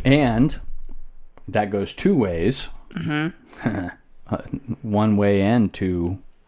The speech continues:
Speaker 1: One and two.
Speaker 2: One and two. Ah, I see what you did right there.
Speaker 1: No sneaking farts. So
Speaker 2: Yeah.
Speaker 1: if this woman is going down on you, you don't wanna have to be fighting not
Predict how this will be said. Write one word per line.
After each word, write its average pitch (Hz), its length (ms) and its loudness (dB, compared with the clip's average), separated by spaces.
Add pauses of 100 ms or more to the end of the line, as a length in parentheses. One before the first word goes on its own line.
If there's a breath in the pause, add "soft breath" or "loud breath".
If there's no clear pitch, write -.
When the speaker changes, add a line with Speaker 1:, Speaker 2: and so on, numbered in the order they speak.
Speaker 1:
One 95 180 2
and 85 180 0
two. 95 280 2
Speaker 2:
One 190 220 4
and 180 180 -2
two. 175 340 -4
Ah, 415 560 0
I 359 100 2
see - 200 -6
what 269 180 -4
you 247 60 -4
did 247 260 -2
right 233 240 -2
there. - 180 -4
Speaker 1:
No 127 380 6
sneaking 139 840 4
farts. 147 560 2 (260)
So 107 460 4 (280)
Speaker 2:
Yeah. - 120 -4 (640)
Speaker 1:
if 147 480 0
this 135 240 4
woman 113 300 4
is 104 80 0
going 87 380 0
down 196 340 4
on 190 200 4
you, 175 320 4
you 120 180 4 (140)
don't 120 360 4
wanna 110 320 2
have 107 320 0
to 110 80 -2
be 95 240 0 (260)
fighting 104 800 2
not 110 460 0